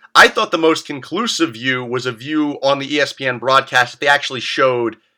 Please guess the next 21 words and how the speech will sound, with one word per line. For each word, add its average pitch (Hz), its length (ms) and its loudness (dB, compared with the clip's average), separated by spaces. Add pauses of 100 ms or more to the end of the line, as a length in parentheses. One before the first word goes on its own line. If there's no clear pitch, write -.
(240)
very 170 380 6
late 156 240 4
in 143 80 -10
the 123 60 -6
game 143 400 0
after 127 320 0
they'd 117 160 2
already 131 240 2
ruled 123 400 -6
them 104 240 -4
safe, - 520 -2 (480)
that 143 360 4 (120)
it 151 160 -2
clearly 170 360 0
shows, 139 420 0
in 120 80 -8
my 135 160 6
opinion, 131 500 0
Bohm's 139 380 0
foot - 400 -4
going, 131 520 0